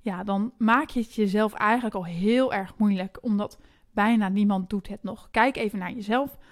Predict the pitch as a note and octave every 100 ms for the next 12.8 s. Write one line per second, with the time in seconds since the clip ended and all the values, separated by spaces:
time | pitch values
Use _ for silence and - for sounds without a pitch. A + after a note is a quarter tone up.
0 | _ - A#3 A#3 G#3 G3+ - - G#3+ -
1 | G#3 G#3 A#3+ G3+ - G3 - A3 G#3 G#3
2 | - G#3 - F#3+ G3 - A3+ G#3+ C4 A3+
3 | G#3 G#3 G#3 F3+ A3+ G3+ G3+ - G#3+ A#3+
4 | A#3 F#3 F#3 _ _ _ _ _ _ _
5 | - - - - _ C#4 D4 C4 C#4 D4+
6 | C4+ A3 F#3+ - - B3 G4 - - -
7 | - A3+ B3+ E4+ - A#3+ - - _ -
8 | G3 - A3+ C#4 A3+ - A3 A#3+ - G#3
9 | G#3 - A3 G#3 F#3+ G3+ D4 - B3 B3
10 | _ _ _ - A#3 A3 G3+ G3+ G3 G3+
11 | B3+ - - G3 G3 - F#3+ F3+ G3+ G#3+
12 | _ _ _ _ G#3+ G3 G3+